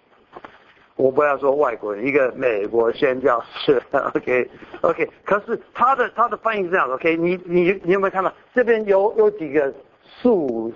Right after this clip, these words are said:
数字？对，四、五、六、七、八，有没有？OK，这个是，这个是，呃，指出那个 paragraph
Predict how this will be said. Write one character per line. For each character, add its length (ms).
数 300
字？ 120
对， 240
四、 300
五、 240
六、 160
七、 160
八， 180
有 80
没 60
有？ 120
OK， 200
这 140
个 180
是， 340
这 100
个 100
是， 440
呃， 360
指 200
出 140
那 120
个 80
paragraph 600